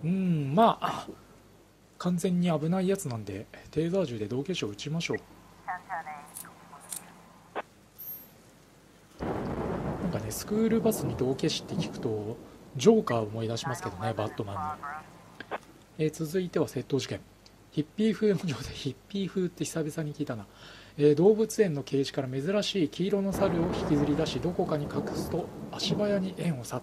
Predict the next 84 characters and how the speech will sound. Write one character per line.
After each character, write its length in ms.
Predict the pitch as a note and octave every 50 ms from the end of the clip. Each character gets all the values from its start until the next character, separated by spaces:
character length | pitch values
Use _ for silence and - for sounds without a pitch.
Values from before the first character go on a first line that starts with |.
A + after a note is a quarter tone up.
| -
た。 60 | - A#2+
い 560 | - - - - - - - - - - -
や、 40 | C3+
そ 160 | - - F3
れ 80 | F#3+ A3+
を 120 | A#3+ A3
さ、 180 | A3 - F#3 C#3
見 160 | A2+ A2+ B2+
過 140 | - - G#3
ご 140 | G#3+ A3 A3
し 80 | G#3 -
て 120 | - A3
た 120 | G#3+ G#3 D#3
の。 60 | - - - - -
そ 160 | - - D#3
れ 80 | D3+ F3
は 140 | F#3 F#3 F3
そ 100 | - F3+
れ 100 | E3+ E3+
で、 140 | E3 D#3+ D#3 - - - - - - - - - - - - - -
な 40 | E3
ん 20 |
か 80 | - -
す 220 | - - - -
ご 120 | B2 C#3+ C#3
い 20 | A#2
け 100 | - G2+
ど 60 | F#2 F#2
な。 120 | F#2+ G2 - - - - - - - -
ス 140 | - - -
カ 100 | E3+ F#3
ン 80 | E3
ロ 80 | D3+ C3
ン 100 | A#2 A#2
に 140 | C3 D3 D#3 - -
デ 60 | C3
ィ 40 | B2+
ク 60 | -
ソ 80 | - G#2
ン。 40 | F#2 - - - - - - - - - - - - - - - - - - - - - - - - -
バ 140 | A#2+ D3 F3
ン 220 | A3 B3 B3 A#3 G3
ダ 140 | E3+ D3+
ー 40 | C#3
ル 80 | C3 A#2+
も 120 | A#2 A#2 -
ち 80 | D3+
ょ 40 | D3+
っ 60 | -
と 100 | - -
使 180 | - - - -
っ 40 | -
と 100 | - F#3+
い 40 | F#3
た 100 | - B2
方 60 | A2+
が 20 |
い 80 | A#2+ B2+
い 40 | A#2+
な。 80 | G#2+ - - G#2 G2+ - - - - - - - - - - - - - - - G3 E3 - - - C3
バ 100 | D3+ F#3+
ン 140 | G3+ G3 F3+
ダ 100 | D3+ C3+
ー 40 | B2
ル 60 | A#2+
が 80 | A#2 A#2
唯 160 | A#2+ D#3+ F3
一 300 | - - - G#2+ G#2 A2 - - - - - - -
平 140 | - E3
均 180 | D#3 - F3 D#3
値 140 | C3+ - B2
百 220 | A#2+ A#2+ - D#3 D3
五 100 | D#3+ D3+
十 180 | D3 D#3 D3
を 60 | B2
下 200 | A2 - - C#3+
回 140 | C3+ C3+ C#3
っ 40 | C3+
て 120 | - -
ま 80 | F#2+ F#2+
す 80 | - -
か 80 | G2+
ら 60 | F2+
ね。 200 | F2+ F#2+ F#2 F2+